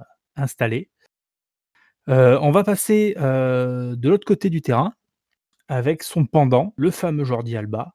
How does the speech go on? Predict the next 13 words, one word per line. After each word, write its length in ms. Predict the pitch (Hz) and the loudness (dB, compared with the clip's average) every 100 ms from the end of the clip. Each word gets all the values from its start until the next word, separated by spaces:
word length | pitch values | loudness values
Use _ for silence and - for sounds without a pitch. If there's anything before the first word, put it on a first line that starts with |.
| _ | _
Du 60 | _ | _
coup, 140 | 196 | -2
on 20 | |
va 100 | 165 | 0
essayer 200 | 135 - | 0 -2
de 40 | 147 | -4
comparer 440 | 160 139 151 165 | -4 0 2 2
les 140 | 131 120 | 0 0
deux 340 | 143 196 214 | 0 2 0
et 100 | 151 | -2
comprendre 400 | - 135 - 156 - | -4 -10 -6 -6 -6
pourquoi, 720 | 156 - 160 165 180 208 202 151 | -10 -4 2 2 2 -4 -8 -4
euh, 960 | 123 117 117 113 117 117 117 127 127 | -2 -2 -2 -4 -6 -6 -8 -10 -12